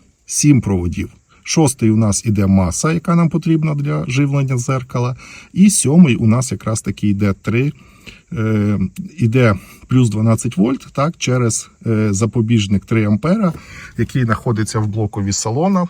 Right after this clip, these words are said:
От, і який якраз таки потрібен нам для живлення нашого дзеркала. Ось цей роз'єм, так, бачимо ми, починається ось у нас перший пін,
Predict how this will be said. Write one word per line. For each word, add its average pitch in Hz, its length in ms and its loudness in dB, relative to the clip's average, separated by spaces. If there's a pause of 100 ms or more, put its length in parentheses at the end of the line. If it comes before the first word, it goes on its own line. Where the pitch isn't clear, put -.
(1080)
От, 131 360 2
і 170 100 -2
який 135 320 2
якраз 120 320 -2
таки 110 440 -6 (1080)
потрібен 110 440 -2
нам 110 240 0
для 101 280 0 (160)
живлення 104 640 -2 (220)
нашого 101 540 -4 (180)
дзеркала. 95 440 -8 (560)
Ось 180 180 -2
цей 135 220 2
роз'єм, 104 500 -2
так, - 460 0
бачимо 107 480 -2
ми, 101 300 -4 (1300)
починається 107 640 -2
ось 98 260 -6
у 98 40 -8
нас 92 180 -6
перший 98 460 -4
пін, 220 360 -10